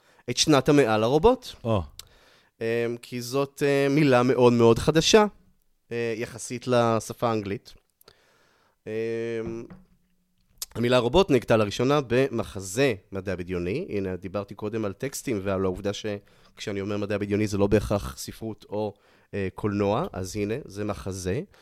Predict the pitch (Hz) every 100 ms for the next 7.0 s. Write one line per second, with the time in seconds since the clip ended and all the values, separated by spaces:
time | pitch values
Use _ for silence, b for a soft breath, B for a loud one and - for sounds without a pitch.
0 | b b 98 95 101 - 95 110 123 120
1 | 107 104 98 98 95 95 - - 98 92
2 | - 90 50 - - - - - 165 165
3 | 165 104 - - 90 107 98 90 110 113
4 | - 104 - 127 131 123 117 - 123 107
5 | 117 110 104 120 110 - _ _ - 95
6 | 120 107 160 143 98 - - 95 120